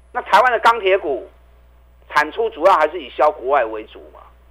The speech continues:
因为台湾整个市场规模太小，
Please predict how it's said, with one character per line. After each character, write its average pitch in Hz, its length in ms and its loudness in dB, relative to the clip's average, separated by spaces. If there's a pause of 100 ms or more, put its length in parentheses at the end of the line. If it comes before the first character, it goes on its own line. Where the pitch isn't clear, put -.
(600)
因 214 100 -10
为 220 100 -4
台 156 240 0
湾 180 240 -2 (520)
整 135 100 -8
个 143 80 -10
市 208 140 -10
场 127 140 -4
规 165 140 -10
模 139 160 -10
太 135 220 -10
小， - 280 -20